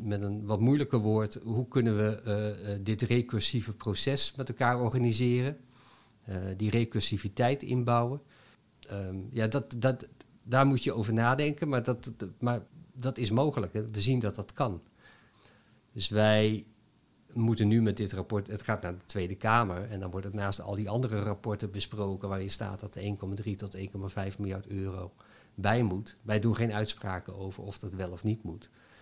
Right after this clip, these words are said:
Eh, dat kunnen we ook niet op basis van dit rapport. Maar soms heb ik wel de vrees dat als je er één komma vijf miljard euro bij zou doen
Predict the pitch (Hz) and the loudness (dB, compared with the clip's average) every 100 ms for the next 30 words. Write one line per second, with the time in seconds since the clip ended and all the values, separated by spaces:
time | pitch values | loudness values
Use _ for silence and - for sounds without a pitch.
0 | - _ - 90 92 90 - 135 147 120 | -20 _ -10 -8 -8 -8 0 4 4 4
1 | 92 92 95 92 85 98 - 98 87 90 | 0 -2 -4 -6 -6 -2 -4 -4 -8 -8
2 | - - 98 104 - _ - - - - | -12 -12 -10 -12 -14 _ -20 -20 -20 -20
3 | _ _ _ _ _ _ _ _ - 110 | _ _ _ _ _ _ _ _ -6 2
4 | 113 107 107 107 131 120 110 90 90 92 | 4 6 6 4 2 2 2 2 0 0
5 | 101 - 104 113 127 - 101 - 95 - | -2 0 2 2 0 -4 -6 -4 -4 -2
6 | 113 101 113 113 117 113 117 120 117 117 | 0 0 0 0 0 2 0 2 0 0
7 | 117 120 117 110 113 113 110 110 117 147 | 0 0 0 0 0 2 2 2 0 -2